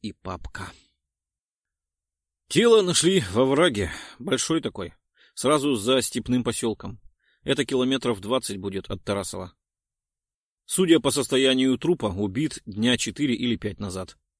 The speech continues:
Тут ещё эта жара». Майор сделал большой глоток пива и продолжал. Личность убитого установить оказалось легко.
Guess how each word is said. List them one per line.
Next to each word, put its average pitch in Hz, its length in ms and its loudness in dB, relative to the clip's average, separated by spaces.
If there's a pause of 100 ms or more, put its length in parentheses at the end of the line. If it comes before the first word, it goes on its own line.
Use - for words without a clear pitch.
(360)
Тут 160 200 0
ещё 123 300 4
эта 120 160 2
жара». 95 460 -2 (1160)
Майор 202 520 2
сделал 135 500 2
большой 120 400 0
глоток 107 540 -4
пива 180 400 -4 (120)
и 190 120 -8
продолжал. 104 840 -6 (1200)
Личность 170 460 0
убитого 151 440 -2
установить 127 500 -2
оказалось 110 500 -2
легко. 95 460 -8